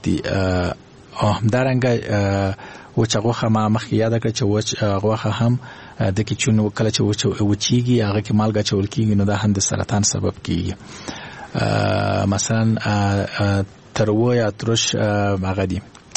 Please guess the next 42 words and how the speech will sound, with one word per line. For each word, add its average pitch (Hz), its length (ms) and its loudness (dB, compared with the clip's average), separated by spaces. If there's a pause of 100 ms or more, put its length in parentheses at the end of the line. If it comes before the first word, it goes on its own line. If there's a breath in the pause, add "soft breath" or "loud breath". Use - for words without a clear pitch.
(260 loud breath)
پنیر 120 360 4
دي. 98 200 -8 (720 loud breath)
آه، 101 260 0
نو 101 100 4
دنه 131 240 2
خو - 140 -4
باید، 110 320 0
آه، 101 380 0
مخنیوی 98 500 0
وکړي. 95 320 0
هر 143 420 0
هغه 123 300 0
شی 135 200 0
چې - 120 -4
سره 110 300 0
کیږي، 135 420 0
د 113 80 -2
هغه 104 200 0
څخه 120 260 -2
مخنیوی 107 480 2
وکړي. 101 340 0 (320 loud breath)
ځکه 139 180 0
چې - 100 -4
کله 139 180 2
کې 127 120 -2
سره 107 300 0
کیږي، 151 800 2
آم، 120 340 2
خواړه، 131 480 0 (300 loud breath)
هغه 107 260 0
کې 139 160 0
هغه، 113 200 0
آه، 104 420 0
هغه، 101 320 0
آه، 104 640 2
صحي 123 540 2 (200)
مواد 120 440 4
چې - 140 -2
دي، 151 160 4
هغه 127 240 -2
سوځول 107 440 2
کیږي 180 440 4